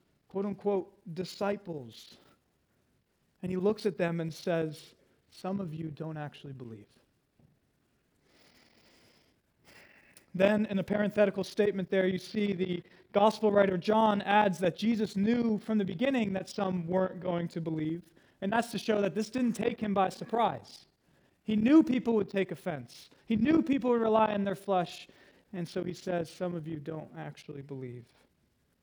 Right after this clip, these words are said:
Now, we'll come back and apply all that, but that's still not it for this section on Jesus' words to the large group of disciples. And I want us to keep going 'cause I want us to feel the weight of Jesus' words.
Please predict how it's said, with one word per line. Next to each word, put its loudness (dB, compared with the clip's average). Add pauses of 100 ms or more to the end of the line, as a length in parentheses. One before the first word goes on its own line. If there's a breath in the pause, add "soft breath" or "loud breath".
(920 soft breath)
Now, 8
we'll 4
come 4
back 6
and 2
apply 4
all 6
that, 4
but -2
that's -2
still 4
not 6
it 6
for -6
this 0
section 0
on 4
Jesus' -2
words 2
to -4
the 2 (240 loud breath)
large 4
group 0
of -6
disciples. -2 (200 soft breath)
And 0
I 6
want 6
us -12
to 4
keep 4
going 4
'cause 0
I 6
want 2
us -8
to 0
feel 2
the 6
weight 4 (280 loud breath)
of 2
Jesus' 0
words. -6